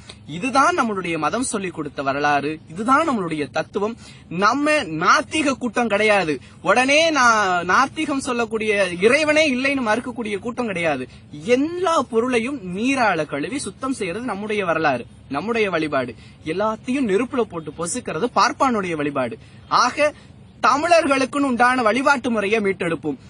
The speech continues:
நம்ம மேல குத்தப்பட்டிருக்கிற நாத்திக சாயத்தையும் நம்ம எடுக்கணும். நம்ம மேல மறைமுகமா திணிக்கப்பட்டு இருக்கிற இந்து சாயத்தையும் எடுக்கணும். நாம சைவர்கள், நாம வைணவர்கள், நாம முருக வழிபாட்டை வச்சிருந்த கௌமாரர்கள்,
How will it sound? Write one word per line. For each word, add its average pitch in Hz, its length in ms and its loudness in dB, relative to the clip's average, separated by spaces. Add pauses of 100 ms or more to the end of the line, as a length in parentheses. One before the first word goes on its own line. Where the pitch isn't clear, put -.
(120)
நம்ம 214 240 2
மேல 262 280 2
குத்தப்பட்டிருக்கிற 226 800 0
நாத்திக 269 640 2
சாயத்தையும் 247 640 2
நம்ம 226 120 -2
எடுக்கணும். 233 460 -2 (220)
நம்ம 180 240 -4
மேல 262 240 2
மறைமுகமா 254 640 2
திணிக்கப்பட்டு 226 600 -4
இருக்கிற 196 220 -4
இந்து 277 320 2
சாயத்தையும் 226 600 0
எடுக்கணும். 156 360 -2 (200)
நாம 170 280 0
சைவர்கள், 214 600 0 (240)
நாம 202 300 2
வைணவர்கள், 214 600 2 (260)
நாம 226 240 2
முருக 294 340 2
வழிபாட்டை 240 480 2
வச்சிருந்த 214 400 0
கௌமாரர்கள், 208 720 2